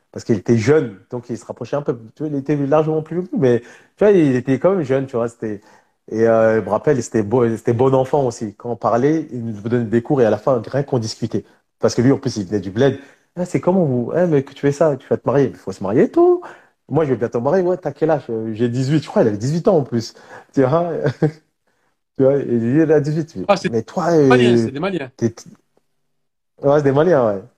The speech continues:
Speaker 1: Et t'es, t'es, t'es, t'es trop jeune pour te marier, et cetera Donc, eux aussi, lui, lui aussi, il a, il a remis une couche aussi sur, euh, ouais, c'est bien, en fait, euh, le dîn, c'est grave bien, et cetera.
Speaker 2: Machallah. Numéro trois ?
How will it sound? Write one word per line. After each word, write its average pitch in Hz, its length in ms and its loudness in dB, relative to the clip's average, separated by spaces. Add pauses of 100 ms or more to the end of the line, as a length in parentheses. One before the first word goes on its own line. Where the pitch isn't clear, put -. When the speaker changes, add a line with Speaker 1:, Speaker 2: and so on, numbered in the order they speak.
(420)
Speaker 1:
Et 170 60 -6
t'es, 107 140 -4
t'es, 117 120 -4
t'es, - 140 -4
t'es - 160 -2
trop 151 200 2
jeune 285 260 4
pour 175 160 2
te 175 80 -4
marier, 160 200 2
et 139 40 -4
cetera 113 280 -4 (340)
Donc, 139 220 0
eux 156 40 6
aussi, 147 340 2
lui, 120 260 0
lui 127 100 2
aussi, 139 200 2
il 131 80 2
a, 117 140 4
il 113 160 2
a 107 100 2
remis 117 240 -4
une 123 140 -6
couche 147 260 -2
aussi 120 240 -6
sur, 104 240 -2
euh, 90 160 0
ouais, 120 160 -2
c'est - 160 -10
bien, 127 180 -2
en 107 80 -2
fait, 90 240 -8
euh, 87 220 -10 (300)
le 95 120 -6
dîn, 104 220 -6
c'est - 120 -14
grave 87 200 -6
bien, 95 260 -8
et 90 80 -14
cetera. 90 340 -16
Speaker 2:
Machallah. 110 520 -16 (1000)
Numéro 170 260 0
trois ? 208 400 -4